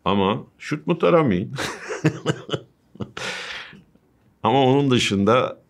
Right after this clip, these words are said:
blok, smaç inanılmaz bir motoru var.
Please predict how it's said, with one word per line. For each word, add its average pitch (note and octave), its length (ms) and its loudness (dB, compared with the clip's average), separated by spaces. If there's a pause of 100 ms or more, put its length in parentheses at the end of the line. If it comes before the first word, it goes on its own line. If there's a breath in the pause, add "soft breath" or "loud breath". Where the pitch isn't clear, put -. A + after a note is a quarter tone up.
(160)
blok, G2+ 600 4
smaç G#2+ 680 0
inanılmaz G#2+ 760 2
bir G#2+ 60 4
motoru G2+ 480 2
var. F2 360 0